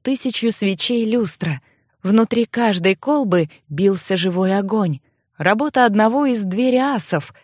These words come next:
так называли счастливчиков, которым повезло открыть дверь. Спутница на мой вопрос лишь закатила глаза. Впрочем, ответ пришёл в виде женщины в переливающемся одеянии. Позади неё застыли статуэтками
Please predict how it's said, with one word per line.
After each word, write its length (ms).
так 220
называли 480
счастливчиков, 840
которым 440
повезло 500
открыть 400
дверь. 400
Спутница 680
на 140
мой 200
вопрос 580
лишь 280
закатила 600
глаза. 540
Впрочем, 680
ответ 380
пришёл 420
в 40
виде 260
женщины 680
в 120
переливающемся 880
одеянии. 720
Позади 480
неё 360
застыли 520
статуэтками 880